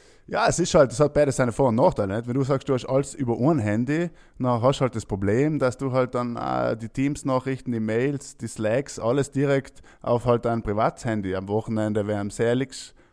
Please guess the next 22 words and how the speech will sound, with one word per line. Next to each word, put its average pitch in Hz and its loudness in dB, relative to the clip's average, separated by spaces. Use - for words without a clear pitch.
auch 127 -4
kriegst, 143 -2
ohne 117 0
Effort, 117 0
siehst - -8
du 123 2
eben 117 2
die 104 0
ganzen 110 -6
Nachrichten. 131 -4
Aber 135 6
du 117 2
hast 127 2
halt 107 -2
allem 117 2
alles 113 -2
dabei 123 0
und 104 -6
bist 113 -6
halt, 101 -6
äh, 98 -6
ja, 107 -6